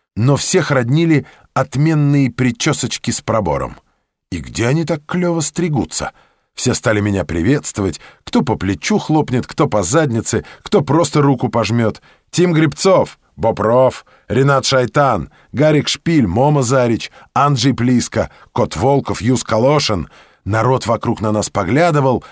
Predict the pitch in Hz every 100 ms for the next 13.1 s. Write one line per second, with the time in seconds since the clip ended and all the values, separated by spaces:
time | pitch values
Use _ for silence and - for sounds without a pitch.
0 | - 175 156 143 156 - - 107 - -
1 | 127 - 98 82 - 92 69 62 64 -
2 | _ _ _ _ - - - 139 156 127
3 | 113 107 90 92 110 120 - _ 92 87
4 | 76 - 90 95 90 - 82 71 78 76
5 | - - 65 - _ _ _ - 87 120
6 | 107 107 104 101 87 95 - 156 151 -
7 | - _ - - 143 147 123 - 73 123
8 | 120 - 104 139 143 127 120 - 139 -
9 | 117 92 113 139 - - - 101 120 104
10 | 127 135 - 113 117 120 - 113 92 113
11 | 98 82 67 - _ _ _ 117 117 117
12 | 127 190 208 143 - 123 - 165 170 160